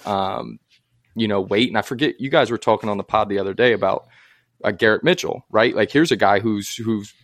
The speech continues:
for years, everyone's like, "Well, if he can put on, he can, he can fix the swing and he can start to lift the ball a little bit," but he hasn't. So where's the, where's the valuation between guys with the, the bat to ball and the guys with the, the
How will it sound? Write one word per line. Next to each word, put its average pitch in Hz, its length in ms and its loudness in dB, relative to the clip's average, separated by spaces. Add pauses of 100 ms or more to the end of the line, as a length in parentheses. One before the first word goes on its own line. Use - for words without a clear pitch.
for - 220 -2
years, 139 680 4
everyone's 117 380 2
like, 107 140 2
"Well, 104 100 6
if - 80 0
he 113 80 -4
can 107 140 -6
put 123 160 0
on, 117 160 0
he 120 120 -6
can, 113 140 -16
he 117 80 -12
can 127 260 -8 (140)
fix - 320 2
the 156 100 -4
swing 165 380 -2
and 101 100 -4
he 104 120 -10
can 104 160 -12
start 110 260 0
to - 60 -6
lift 165 240 4
the 104 80 0
ball 104 160 6
a - 20 4
little 101 140 2
bit," - 80 -8
but 104 80 0
he 123 100 -2
hasn't. 147 540 -4
So 117 180 -6 (300)
where's 156 320 6
the, 135 440 4 (380)
where's 143 300 2
the 135 100 0
valuation 123 720 2
between 110 320 -8
guys 107 240 -2
with 107 140 -12
the, 107 120 -2 (100)
the 110 60 -6
bat 98 260 -2
to - 80 -8
ball 107 240 2
and 113 100 -2
the 98 60 -4
guys 95 320 -2
with 104 140 -6
the, 98 260 -4
the 95 140 -2